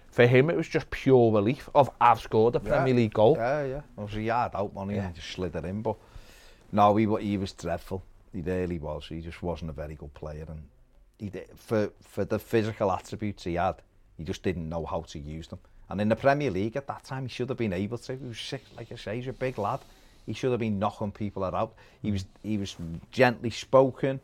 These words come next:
Speaker 2: softly spoken.
Speaker 1: Yeah.
Speaker 2: He was, he was probably an absolutely lovely
Speaker 1: Yeah,
Speaker 2: lad. He
Speaker 1: probably, yeah.
Speaker 2: probably,
Speaker 1: Probably didn't know what it did to
Speaker 2: he'd
Speaker 1: him.
Speaker 2: probably s-, go for a tackle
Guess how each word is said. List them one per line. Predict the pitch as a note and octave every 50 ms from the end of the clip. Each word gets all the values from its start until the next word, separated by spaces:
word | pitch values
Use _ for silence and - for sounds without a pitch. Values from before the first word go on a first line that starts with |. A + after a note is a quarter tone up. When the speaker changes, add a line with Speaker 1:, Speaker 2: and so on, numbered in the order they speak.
| - - - - - - -
Speaker 2:
softly | - - B2 A#2 - - A2+
spoken. | G2+ - - A#2+ A#2 A#2+ A#2 A2+ - B2 A#2 A2+ G#2+ - - - - -
Speaker 1:
Yeah. | - D#2 D2 - -
Speaker 2:
He | G2+ G2+
was, | F2 F#2 F#2 - - - -
he | E2+ G2+ F#2+
was | F#2 F#2 -
probably | - - - A2+ A2 G#2 A2+ A2+ G#2 A2 A2 G#2 G2
an | F#2+ G2+
absolutely | G#2+ G#2+ - - - G#2 G2 G2+ - - F#2+ F#2
lovely | E2+ G2+ G#2+ G2+ - G2 -
Speaker 1:
Yeah, | C4+
Speaker 2:
lad. | E4 - A#3 E3 A#3+ -
He | - G2+
Speaker 1:
probably, | - G3 F#3+ - E4+ E4
yeah. | D4+ B2 B2
Speaker 2:
probably, | A#2 B2+ A#2+ A2 A#2+ A#2 A#2 A2
Speaker 1:
Probably | - - D3 F3 G#3
didn't | G3 G3+ D#3+
know | C3+ A2
what | G2+ F#2+ E2+
it | D#2+ D2+
did | - F2+ F#2
to | -
Speaker 2:
he'd | B2+ G#2+
Speaker 1:
him. | G2+
Speaker 2:
probably | - - C3+ C3+ C3+ C#3 B2+
s-, | G#2+ - - - - - - - - - - - - - - - _ - -
go | C3+ C#3 C3+
for | - - C3
a | B2
tackle | - - - C3+ B2+ - - C#3+ C3+ -